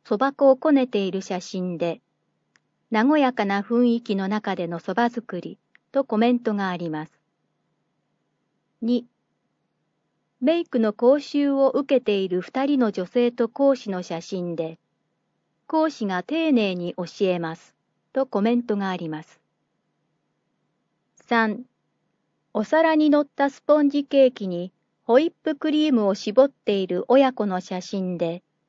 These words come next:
憧れのパティシエ体験とコメントがあります。写真終わり。講座の種類と内容。一、多肉植物のリース。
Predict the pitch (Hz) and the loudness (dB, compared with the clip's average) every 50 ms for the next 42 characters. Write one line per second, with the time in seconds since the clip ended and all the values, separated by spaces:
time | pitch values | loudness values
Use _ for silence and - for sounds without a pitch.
0 | _ _ _ - 202 208 - 320 320 320 311 302 302 302 285 285 285 277 - 247 | _ _ _ -6 -4 -2 0 2 2 4 4 4 4 4 4 4 2 2 0 0
1 | 220 - - 311 294 - - 302 302 294 285 294 277 277 254 262 - 185 175 165 | -2 -2 -2 -6 -6 -4 -2 -2 -2 -2 -2 0 0 0 -2 -2 -4 -8 -8 -8
2 | 156 160 - _ _ _ _ - 262 262 - 214 196 214 226 226 220 - 220 208 | -10 -14 -18 _ _ _ _ -2 -2 0 0 0 0 0 0 0 -2 -4 -4 -4
3 | 196 196 185 175 170 175 165 151 151 160 - _ _ _ _ _ _ _ _ _ | -4 -4 -4 -4 -6 -6 -8 -8 -10 -12 -16 _ _ _ _ _ _ _ _ _
4 | _ _ _ _ _ _ _ _ _ _ _ _ - 220 214 214 - - 285 285 | _ _ _ _ _ _ _ _ _ _ _ _ -2 -2 -2 -2 -2 0 2 2
5 | 277 269 254 - 208 180 185 180 175 170 170 156 - _ _ _ _ _ _ _ | 2 2 0 -2 -4 -2 -2 -2 -4 -6 -8 -14 -18 _ _ _ _ _ _ _
6 | _ _ _ _ _ _ _ _ _ _ _ _ _ _ _ _ _ _ _ _ | _ _ _ _ _ _ _ _ _ _ _ _ _ _ _ _ _ _ _ _
7 | _ _ _ _ _ _ _ _ _ _ _ _ _ _ _ _ _ _ _ _ | _ _ _ _ _ _ _ _ _ _ _ _ _ _ _ _ _ _ _ _
8 | _ _ _ _ _ _ _ _ _ _ - - 277 311 330 320 320 320 320 311 | _ _ _ _ _ _ _ _ _ _ 2 4 4 4 6 4 2 2 2 2
9 | 311 302 - - 320 311 311 294 247 208 - - 180 170 170 170 175 185 190 190 | 0 -2 -2 -4 -4 -4 -2 -2 -2 -4 -4 -6 -6 -6 -4 -4 -4 -4 -4 -4
10 | 185 180 175 170 165 160 160 175 - _ _ _ _ _ _ _ _ _ _ _ | -2 -2 -2 -2 -2 -6 -10 -14 -20 _ _ _ _ _ _ _ _ _ _ _
11 | _ _ _ _ _ _ _ _ _ _ _ _ _ _ _ _ _ _ _ _ | _ _ _ _ _ _ _ _ _ _ _ _ _ _ _ _ _ _ _ _
12 | _ _ - 226 214 - _ - 262 262 - - _ _ _ _ _ _ _ _ | _ _ -8 -6 -6 -6 _ -4 -4 -4 -4 -6 _ _ _ _ _ _ _ _
13 | _ _ _ _ _ _ _ _ _ _ _ _ _ _ _ - 254 233 254 294 | _ _ _ _ _ _ _ _ _ _ _ _ _ _ _ 0 2 4 4 4
14 | 302 - - - - 311 294 - 330 285 285 254 - 220 190 185 185 185 190 233 | 2 0 -6 -4 -2 -2 0 0 0 0 0 -2 -2 -4 -4 -2 -4 -2 -2 -2
15 | 240 208 190 - - - - - | -2 -2 -4 -8 -12 -12 -12 -12